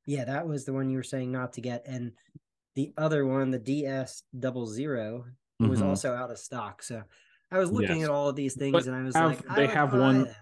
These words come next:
Speaker 2: they have one, I believe, that's in stock. It's the D S double zero with a pressure switch. Just go to Surefire, and I believe they had, they had it in yesterday. I mean, they could have sold it by now. But
Speaker 1: Oh,
Speaker 2: yeah.
Speaker 1: Brownells got in the tan ones.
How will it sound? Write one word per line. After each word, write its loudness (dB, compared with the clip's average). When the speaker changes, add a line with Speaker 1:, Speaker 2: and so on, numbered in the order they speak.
Speaker 2:
they 4
have 2
one, 6
I 0
believe, 4
that's 2
in 6
stock. -2
It's -2
the -2
D 4
S 2
double 4
zero 4
with 2
a -2
pressure -2
switch. -8
Just 0
go 4
to 4
Surefire, 0
and -2
I -2
believe 0
they 0
had, -6
they 2
had 0
it 4
in 4
yesterday. -4
I -4
mean, -4
they 0
could 0
have -2
sold 2
it -8
by -10
now. -18
But -12
Speaker 1:
Oh, -2
Speaker 2:
yeah. 0
Speaker 1:
Brownells 2
got 0
in 0
the -4
tan -6
ones. -10